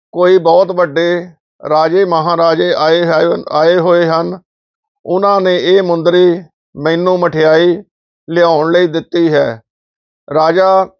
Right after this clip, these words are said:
ਸਾਰਿਆਂ ਨੂੰ ਨਾਲ ਲੈ ਕੇ ਉਸ ਬਾਗ ਵਿੱਚ ਗਿਆ। ਰਾਜੇ ਨੇ ਜਾ ਕੇ ਗੁਰੂ ਜੀ ਨੂੰ ਨਮਸਕਾਰ ਕੀਤੀ ਅਤੇ ਪੁੱਛਿਆ ਕਿ "ਮਹਾਰਾਜ,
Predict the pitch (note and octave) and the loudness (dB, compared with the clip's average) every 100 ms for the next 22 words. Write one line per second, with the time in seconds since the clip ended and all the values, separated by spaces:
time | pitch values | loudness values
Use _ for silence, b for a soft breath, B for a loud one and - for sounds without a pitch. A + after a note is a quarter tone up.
0 | _ _ _ - D#3 F3 G3 G3+ G3+ F3+ | _ _ _ -4 -2 0 -2 -4 -4 -4
1 | D#3+ D#3+ F3 F3 E3 D#3+ E3+ E3 E3+ - | 0 0 2 0 0 0 -2 -2 -4 -12
2 | _ _ F3+ E3+ D3+ D3+ D#3 E3+ F3 F3 | _ _ -2 -2 -2 0 0 0 0 -2
3 | F3 E3+ E3 E3+ E3 E3 _ _ _ _ | -2 0 2 2 2 -4 _ _ _ _
4 | _ _ D3 D#3 E3+ G3 G3 F#3+ E3+ D#3 | _ _ -2 0 2 0 -2 -2 0 2
5 | D#3+ D#3+ F3 E3+ E3+ F3 _ _ B2+ C#3 | 2 0 0 -2 -4 -12 _ _ -12 -2
6 | E3 F#3+ F#3 F#3 F3+ D#3+ E3+ E3+ E3+ E3+ | 0 2 2 0 0 0 -2 -2 0 0
7 | E3+ E3+ D#3+ - F3 F3 F3+ _ _ _ | 0 -2 -6 -2 0 0 -4 _ _ _
8 | - D#3+ F#3 F3 - E3+ - F3 F3 E3+ | -6 -4 -2 -2 -2 -6 0 2 2 0
9 | - _ - E3+ D#3+ D#3 E3+ E3+ F3+ | -6 _ -8 -4 -2 0 2 2 2